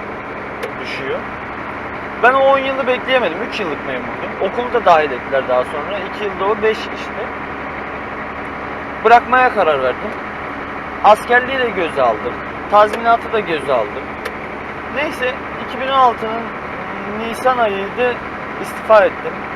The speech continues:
Hatta o dönem abimin düğünü vardı. Döndüm geldim.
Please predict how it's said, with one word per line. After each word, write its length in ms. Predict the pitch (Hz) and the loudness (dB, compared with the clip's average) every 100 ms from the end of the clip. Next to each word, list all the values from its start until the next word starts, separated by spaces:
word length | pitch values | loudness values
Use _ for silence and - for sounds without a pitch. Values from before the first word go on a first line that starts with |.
| - - - - - - - - - - | -10 -10 -10 -10 -10 -10 -10 -10 -10 2
Hatta 340 | 190 - 214 | 2 6 6
o 100 | 208 | 6
dönem 240 | 196 208 196 | 0 -2 4
abimin 440 | 190 185 196 190 | 4 2 -4 -6
düğünü 280 | 180 180 185 | -4 -4 2
vardı. 200 | 160 117 - 143 | 2 2 -2 -2
Döndüm 360 | 156 139 143 | -2 -2 -2
geldim. 340 | 143 131 120 | 0 0 -2